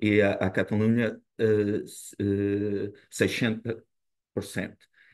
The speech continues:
E achou esse las crises, resultado das crises financeiras de dois mil e oito, a recente crise pandémica, que é, que vai resultar em, em uma crise financeira e económica também muito importante, e que,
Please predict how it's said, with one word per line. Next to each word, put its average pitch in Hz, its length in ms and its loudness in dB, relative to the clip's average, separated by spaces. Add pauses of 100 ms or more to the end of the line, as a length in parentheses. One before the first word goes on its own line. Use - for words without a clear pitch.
(160)
E 104 460 2
achou 104 460 4
esse 92 160 0
las 98 160 0
crises, - 360 -10
resultado 98 640 0
das 95 280 0
crises - 280 -4
financeiras 101 840 2
de 95 120 -4
dois 101 200 -6
mil 101 160 2 (160)
e 143 160 6
oito, - 180 -2 (300)
a 95 160 4
recente 92 340 -6
crise 98 300 -6
pandémica, 113 800 0
que - 160 -6
é, 95 260 2
que 92 80 -8
vai 98 160 2
resultar 104 480 -4
em, 95 220 0 (240)
em 98 60 -2
uma 98 160 2
crise 98 460 -4
financeira 98 520 0
e 95 60 0
económica 98 560 -2
também 98 280 -2
muito 101 380 0
importante, 110 640 -2 (420)
e 110 140 0
que, 107 880 4